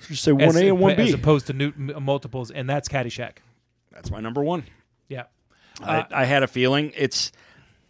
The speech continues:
Speaker 1: in fact, on my note after that, I put Caddyshack, get the fuck outta here.
Speaker 2: Right?
Speaker 1: <laughs>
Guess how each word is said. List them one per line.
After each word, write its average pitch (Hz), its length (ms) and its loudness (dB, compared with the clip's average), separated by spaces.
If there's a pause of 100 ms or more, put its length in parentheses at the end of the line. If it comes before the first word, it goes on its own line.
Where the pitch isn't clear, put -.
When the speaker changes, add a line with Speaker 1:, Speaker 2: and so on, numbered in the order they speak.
(320)
Speaker 1:
in 151 160 0
fact, 185 420 4
on 139 120 2
my 131 120 0
note 131 260 2
after 120 280 0
that, 156 260 4 (340)
I 120 140 -2
put 117 280 -2
Caddyshack, 123 540 2 (380)
get - 160 -4
the 120 60 -6
fuck - 260 -2
outta 98 220 -2
here. 87 260 -14 (140)
Speaker 2:
Right? 160 340 4 (180)
Speaker 1:
<laughs> - 100 -2